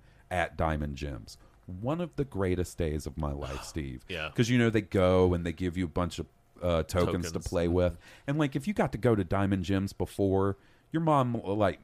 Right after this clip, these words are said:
Speaker 1: might throw you, like, a buck. You can play two different games and then
Speaker 2: Right.
Speaker 1: you're done. Nah, man. You're playing some games. And there's the big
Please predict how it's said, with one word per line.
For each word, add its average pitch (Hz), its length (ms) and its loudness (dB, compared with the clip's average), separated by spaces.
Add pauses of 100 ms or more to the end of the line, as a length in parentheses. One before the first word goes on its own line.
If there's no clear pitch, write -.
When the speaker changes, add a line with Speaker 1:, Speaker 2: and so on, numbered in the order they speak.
Speaker 1:
might 107 320 -2
throw 104 220 2
you, 90 160 2
like, 87 200 0
a 82 60 -2
buck. - 500 -4 (120)
You 120 100 0
can 117 140 0
play 92 400 2 (240)
two 131 160 4
different 98 320 2
games 73 380 -4
and 82 100 -6
then 87 80 0
Speaker 2:
Right. 82 60 -2
Speaker 1:
you're 78 100 -2
done. 71 280 -6 (300)
Nah, 95 240 2
man. 71 360 -6 (260)
You're 113 120 2
playing 104 360 0
some 80 160 -10
games. 78 380 -8
And 101 120 -4
there's 104 240 0
the 90 120 -6
big 98 480 0